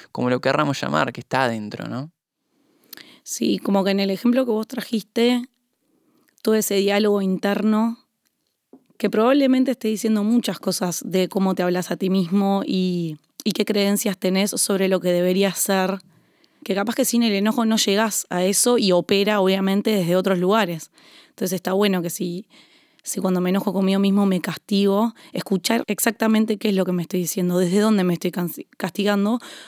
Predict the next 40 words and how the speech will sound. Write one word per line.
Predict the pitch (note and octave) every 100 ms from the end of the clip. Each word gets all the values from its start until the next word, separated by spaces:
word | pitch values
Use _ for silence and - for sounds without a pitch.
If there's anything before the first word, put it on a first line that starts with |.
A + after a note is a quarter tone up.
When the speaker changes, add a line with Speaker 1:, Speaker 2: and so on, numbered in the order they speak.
| -
Speaker 2:
porque | F#3 E3+ -
esas | B3+ A#3 A#3+
son | G#3 G3+
las | G3+
creencias | - F#3+ G3 G#3 G#3 - G#3 G#3 A#3 - _ _ - - _
a | F#3
las | F3+
que | -
tenemos | F3+ G3 G#3
que | -
ir | G3
a | G3+
buscar | F#3 - G3+ G3+ G#3+ A3 - -
y | F#3
replantear | F3 F3+ F3+ F3+ E3 G#3 G#3 G#3 A#3+
y | F#3+
entender | F3+ F3+ F#3+ G3+
de | G3+
dónde | G3+ F#3
vienen | F#3+ A3 A3+ A3 A3
o, | -
o | F#3 F3+ - F3+ F3 - _
si | - F#3+
las | F3+
queremos | - F#3+ G3+
cambiar. | - F3+ F3+ G#3 G#3+ G#3+ G#3 _ _ _ _ _ - -
Es | F#3+ F3+
un | G3+
buen | G3 G#3 G3+
lugar | G3+ G3+ F#3+
para | F3 F3
ir | F3+
a | E3+
ver | E3+ F3
qué | E3+ F3+
hay. | E3+ D#3+ -
Speaker 1:
Sí, | - - C#3+ C3 A#2+
y | A#2+
entiendo | A#2+ C#3 F3 F3+
que, | C#3 C#3 B2+ A#2+ A2 G#2+